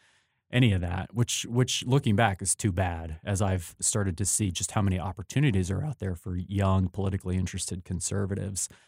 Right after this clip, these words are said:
Uh, it's a rich world. You can do all kinds of neat stuff. Um, and I, I didn't do any of it. Um, it really wasn't until, um,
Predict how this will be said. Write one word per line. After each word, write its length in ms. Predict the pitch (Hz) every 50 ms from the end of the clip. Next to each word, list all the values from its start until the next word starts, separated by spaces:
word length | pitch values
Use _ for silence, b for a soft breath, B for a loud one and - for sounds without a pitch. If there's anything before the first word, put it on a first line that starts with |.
| B B -
Uh, 120 | 92 95
it's 120 | 92 - -
a 60 | 98
rich 320 | 87 87 104 98 - -
world. 480 | - 95 90 90 92 90 87 87 85 -
You 80 | 85 87
can 100 | 92 87
do 120 | 92 90
all 100 | 90 90
kinds 360 | - - - 95 92 92 -
of 100 | 95 87
neat 240 | 87 87 85 87 -
stuff. 480 | - - - 95 92 85 85 - - _ b b b b b b b
Um, 340 | 92 90 87 90 87 87 87
and 100 | - 92
I, 180 | 90 90 90 90 -
I 80 | 101
didn't 160 | 98 92 90 95
do 80 | 95
any 140 | 95 95 101
of 80 | 98 98
it. 160 | 98 90 - _ -
Um, 240 | 104 92 92 92 85
it 60 | -
really 200 | 135 175 190 143
wasn't 340 | 98 104 113 107 123 113 101
until, 540 | 98 92 - 101 101 95 95 95 92 80 - _ _ _ _ _ _ _ _ _ -
um, 380 | - 101 92 90 90 87 87